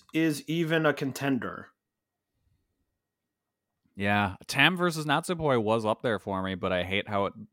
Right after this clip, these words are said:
Speaker 2: the story ended so <laughs> much.
Speaker 1: 'Cause I'm like, in Tokyo Joshi, there was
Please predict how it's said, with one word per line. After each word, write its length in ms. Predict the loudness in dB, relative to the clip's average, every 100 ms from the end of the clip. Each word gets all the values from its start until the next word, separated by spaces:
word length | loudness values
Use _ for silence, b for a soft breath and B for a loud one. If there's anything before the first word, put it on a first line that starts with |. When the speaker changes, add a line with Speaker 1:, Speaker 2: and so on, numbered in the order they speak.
| _
Speaker 2:
the 80 | -12
story 420 | -8 -4 -2 -2
ended 320 | -4 -6 -6
so 180 | -8 -8
<laughs> 300 | -2 -4 -2
much. 320 | -6 -6 -10 -12 _ _ _ _ _ _ _ _ _ _ _ _ _ _ _ _ _ -12
Speaker 1:
'Cause 140 | -4
I'm 160 | -2 0
like, 240 | 0 0
in 120 | -4
Tokyo 460 | -4 -2 -2 0 0
Joshi, 920 | 0 0 0 0 -2 0 0 0 0
there 240 | -2 -2 0
was 1000 | 0 0 0 0 0 0 -2 -6 -10